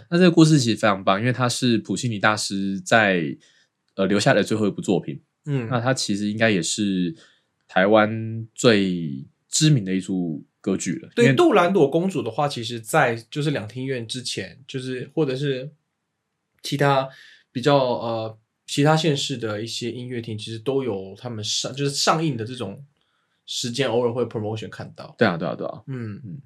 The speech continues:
Speaker 1: 那也是很棒。
Speaker 2: 欸，其实这故事听起来还不错欸，就是
Speaker 1: 它其实是，它，它真的是一个蛮棒的故事的咯。我们先，我自己个人啊，以下完全是我，以下完全是我自己个人的想法。
Speaker 2: 嗯。
Speaker 1: 我觉得它的结局其实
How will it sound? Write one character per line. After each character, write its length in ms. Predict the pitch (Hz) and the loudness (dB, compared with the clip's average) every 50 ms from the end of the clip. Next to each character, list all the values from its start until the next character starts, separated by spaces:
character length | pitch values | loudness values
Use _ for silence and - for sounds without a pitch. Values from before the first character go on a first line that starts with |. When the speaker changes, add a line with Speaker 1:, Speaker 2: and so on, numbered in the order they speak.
| _ _ | _ _
Speaker 1:
那 120 | - 120 104 | -8 -6 -6
也 60 | 95 | -4
是 340 | 90 95 95 95 95 90 - _ _ _ _ _ - - _ _ - | -2 0 0 0 0 -2 -4 _ _ _ _ _ -20 -20 _ _ -16
很 80 | 87 87 | -10 -2
棒。 240 | - 95 80 - - _ _ _ _ _ _ _ _ _ _ _ - - - - | -2 -2 -2 -2 -8 _ _ _ _ _ _ _ _ _ _ _ -20 -12 -2 2
Speaker 2:
欸， 80 | 220 | 2
其 140 | - 214 208 | 4 4 4
实 80 | 202 208 | 2 2
这 100 | 269 277 | 2 2
故 140 | 220 233 208 | 2 2 2
事 80 | 208 | 2
听 80 | 202 185 | 0 0
起 60 | 160 | -2
来 60 | 113 | -4
还 80 | 107 107 | -6 -8
不 80 | 110 | -10
错 280 | 107 - - 113 - - | -12 -10 -10 -10 -10 -10
欸， 140 | - 120 120 _ _ | -14 -20 -20 _ _
就 100 | - 143 | -10 -8
是 160 | 135 135 139 | -6 -2 -2
Speaker 1:
它 120 | 131 123 | 0 0
其 260 | 113 - - - 107 113 | -2 -2 -2 0 0 0
实 20 | |
是， 160 | 120 - 139 | 2 0 -2
它， 180 | - - - 254 - - _ | -2 0 -4 -4 -4 -4 _
它 120 | - - 226 | 0 4 6
真 100 | 247 226 | 8 8
的 40 | 175 | 8
是 60 | 180 | 8
一 40 | 160 | 8
个 60 | 117 | 6
蛮 160 | 98 87 92 | 4 2 0
棒 160 | 117 113 98 | 0 -2 -2
的 60 | 90 | -2
故 180 | 87 - 92 85 | -6 -6 -8 -8
事 180 | - - - 82 | -8 -10 -12 -12
的 80 | - - | -12 -14
咯。 200 | - - - - _ _ _ _ _ - | -20 -20 -20 -20 _ _ _ _ _ -8
我 80 | - 120 | -2 2
们 100 | 131 143 | 4 6
先， 180 | 208 233 240 - - - - - - _ - 294 208 135 | 6 6 4 0 -8 -18 -20 -20 -20 _ -20 -10 -2 4
我 120 | 117 120 | 4 4
自 160 | 117 - 269 | 6 6 6
己 120 | 208 131 - | 6 6 8
个 200 | - 165 131 104 | 8 8 8 8
人 140 | 90 85 | 6 2
啊， 80 | 87 82 | 0 -4
以 80 | 69 147 | -4 -2
下 200 | 143 - 180 170 | 2 4 6 8
完 120 | 131 107 | 8 6
全 140 | 107 107 104 | 4 2 -2
是 80 | 107 - | 0 0
我， 180 | 101 87 - - _ - | 0 0 0 -4 _ -6
以 100 | 123 107 | -4 2
下 160 | - 185 190 | 4 6 8
完 160 | 151 127 107 | 8 6 4
全 140 | 110 113 107 | 4 0 -2
是 100 | 110 139 | -2 -2
我 160 | 127 90 82 | -2 -2 -2
自 160 | - - - | -2 -2 -4
己 160 | 107 - 87 82 - | -4 -2 -4 -8 -2
个 180 | - 156 117 92 | 2 4 4 4
人 140 | 80 69 71 | 2 -2 -6
的 60 | - | -8
想 220 | - - - - - - - | -8 -8 -8 -8 -12 -16 -14
法。 240 | - - - - - - | -12 -12 -12 -12 -10 -4
Speaker 2:
嗯。 120 | 139 135 | -2 -2
Speaker 1:
我 60 | 127 120 | 2 4
觉 60 | 165 | 4
得 80 | 208 | 4
它 160 | 214 - 233 220 | 4 4 4 6
的 100 | 202 156 | 6 4
结 240 | - - 107 98 | 4 2 0 0
局 160 | 98 98 98 90 | 0 0 -4 -6
其 200 | - - 107 98 | -6 -8 -12 -12
实 420 | 98 - 110 98 98 98 95 90 | -10 -6 -4 -4 -2 -2 -4 -4